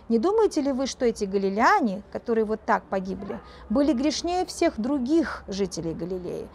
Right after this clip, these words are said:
тех, которые слушаются и церковную власть, и государственную, так сказать, гражданскую, да? Думаете ли вы, что они были большими грешниками?» То есть он улавливает настоящий мотив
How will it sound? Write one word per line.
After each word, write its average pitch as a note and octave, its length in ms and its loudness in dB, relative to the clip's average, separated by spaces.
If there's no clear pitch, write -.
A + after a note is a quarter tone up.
тех, D#4 260 4
которые C#4 360 4
слушаются B3 580 -2
и G3+ 40 0
церковную C4+ 680 0
власть, A#3 400 2
и - 40 -10
государственную, G#3+ 720 0
так G3 120 -10
сказать, F#3 200 -12
гражданскую, G3 720 -2
да? G#3+ 220 -4
Думаете D#4+ 380 2
ли B3 100 0
вы, A#3 140 0
что - 260 -4
они C4 280 2
были G#3+ 280 0
большими G3 500 0
грешниками?» A#3 720 -4
То C4 120 8
есть - 260 0
он C#4+ 280 4
улавливает C#4 800 2
настоящий A#3 640 2
мотив G#3 640 0